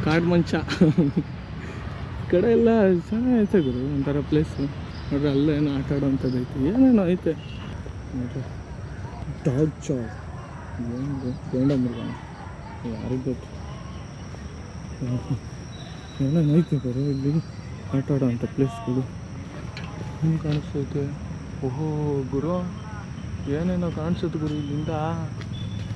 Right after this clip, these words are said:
ನೋಡ್ರಿ, ಇಲ್ಲಿಂದ ತೂತದಿಂದ ಈ ವ್ಯೂವಿಂದ ಏನೇನೋ ಕಾಣುತ್ತಪ್ಪ. ಕಾಣ್ತು, ನನಗೂ ಕಾಣಿಸ್ತು. but ಆ, ಈ ಗ್ಲಾಸ್ ಸ್ವಲ್ಪ ಬ್ಲರ್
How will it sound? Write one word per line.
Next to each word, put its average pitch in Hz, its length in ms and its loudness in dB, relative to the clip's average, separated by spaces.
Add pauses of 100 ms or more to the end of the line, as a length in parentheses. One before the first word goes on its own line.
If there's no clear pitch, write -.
(340)
ನೋಡ್ರಿ, 151 280 4
ಇಲ್ಲಿಂದ 147 280 4 (260)
ತೂತದಿಂದ 160 420 6 (2250)
ಈ - 20 4 (240)
ವ್ಯೂವಿಂದ 190 460 4 (400)
ಏನೇನೋ 185 340 4
ಕಾಣುತ್ತಪ್ಪ. 165 460 2 (180)
ಕಾಣ್ತು, 196 420 8 (240)
ನನಗೂ 165 280 4 (100)
ಕಾಣಿಸ್ತು. 147 320 8 (140)
but 160 200 4 (200)
ಆ, 143 40 4 (140)
ಈ 151 120 6
ಗ್ಲಾಸ್ 156 280 2 (100)
ಸ್ವಲ್ಪ 143 200 0 (120)
ಬ್ಲರ್ 143 220 6